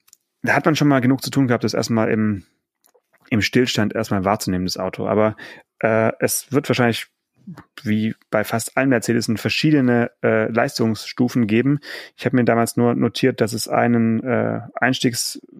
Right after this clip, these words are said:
vierhundertfünfzig Plus gibt mit, äh, dreihundertdreiunddreißig P S, ähm,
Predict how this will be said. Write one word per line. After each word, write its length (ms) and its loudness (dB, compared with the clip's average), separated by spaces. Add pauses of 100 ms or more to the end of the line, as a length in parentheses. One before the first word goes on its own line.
(140)
vierhundertfünfzig 680 0
Plus 240 0
gibt 240 -2
mit, 340 0 (460)
äh, 220 0
dreihundertdreiunddreißig 920 0
P 120 -2
S, 320 -4 (640)
ähm, 520 0